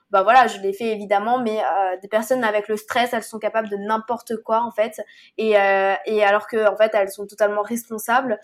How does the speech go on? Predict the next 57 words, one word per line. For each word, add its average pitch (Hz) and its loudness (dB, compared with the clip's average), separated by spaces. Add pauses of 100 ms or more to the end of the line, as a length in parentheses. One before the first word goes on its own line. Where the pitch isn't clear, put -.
(240)
et 220 -8
que 214 -8
toi, 240 -4
t'as 233 0
rien 214 0
à 196 0
dire. 262 2
Mais 226 -2
par 208 -4
contre, 247 -6
euh, 196 2 (340)
euh, 202 2
les 196 0
gens, 226 2
euh, 190 0 (280)
voilà, 196 2
euh, 185 0
ne, 185 -8
ne 185 -8
se 185 -12
rendent 196 -6
pas 208 0
compte 220 -8
des 208 -2
fois 214 0
de 202 -2
leurs 196 -2
actes 233 -2
et 208 -4
ça 202 -10
peut 196 -6
aller 180 -10
très 240 -6
très 233 -8
vite. 233 -12
Donc 196 -12 (100)
faites 226 -8
attention 220 -8
et 208 -4
protégez-vous 202 -8
bien. 220 0 (440)
Euh, 180 -4
je - -14
peux, 269 4
des 240 -2
fois, 311 6
des 247 0
fois 339 2
c'est 262 0
trop, 320 2
hein, 269 4
ce 262 -8
que 226 -6
je 220 -12
fais, 277 0
hein, 247 2
mais 208 -4